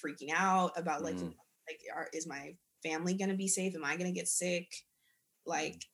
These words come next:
Speaker 1: I,
Speaker 2: Mm.
Speaker 1: I get this job offer in Washington, D C. I'm like, "Alabama shuts down, no travel. Like, am I even gonna be able to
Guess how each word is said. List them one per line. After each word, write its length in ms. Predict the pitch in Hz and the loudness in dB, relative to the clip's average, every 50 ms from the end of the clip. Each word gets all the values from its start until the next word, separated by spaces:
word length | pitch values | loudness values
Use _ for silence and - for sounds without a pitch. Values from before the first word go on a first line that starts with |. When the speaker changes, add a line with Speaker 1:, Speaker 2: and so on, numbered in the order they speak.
| _ _ - | _ _ -4
Speaker 1:
I, 340 | 165 165 165 165 160 160 156 | 0 2 2 2 2 0 0
Speaker 2:
Mm. 20 | 180 | 0
Speaker 1:
I 160 | 175 170 - _ _ _ - | 0 0 -2 _ _ _ 4
get 180 | 185 175 180 - | 4 4 4 4
this 180 | 160 151 - | 4 4 4
job 540 | 180 175 - 170 156 160 170 180 180 180 185 - - | 4 2 2 2 4 4 4 4 4 2 2 0 0
offer 560 | 170 170 175 175 - 185 185 185 185 180 180 | 0 0 0 0 -2 0 0 2 4 4 2
in 340 | 160 - 165 160 160 156 160 | 2 0 -2 -4 -4 -4 -4
Washington, 380 | 151 156 175 - 175 170 170 170 | -4 -2 -2 -2 -2 -2 -4 -2
D 120 | 175 170 | 2 4
C. 360 | 165 - - 180 180 180 190 185 | 4 4 4 2 2 2 2 0
I'm 80 | 175 170 | 0 -2
like, 200 | 165 160 175 - - _ _ _ _ _ _ - - _ _ _ _ - - | -6 -8 -10 -12 -16 _ _ _ _ _ _ -20 -20 _ _ _ _ 2 4
"Alabama 400 | 175 170 180 185 185 185 175 175 | 6 6 8 8 8 8 8 8
shuts 300 | - - 185 175 - - | 8 8 8 6 4 4
down, 300 | - 156 156 165 180 175 | 6 6 6 6 6 4
no 140 | 175 175 175 | 4 2 2
travel. 340 | - - 160 170 170 170 165 | 2 2 2 2 2 2 0
Like, 120 | 151 165 | 0 0
am 80 | 151 156 | 0 0
I 140 | 156 160 165 | 0 2 0
even 200 | 165 165 165 160 | 0 -2 -2 -4
gonna 120 | 156 151 | -2 -2
be 100 | 151 156 | 0 -2
able 140 | 156 - - | -2 -2 -6
to 100 | - | -12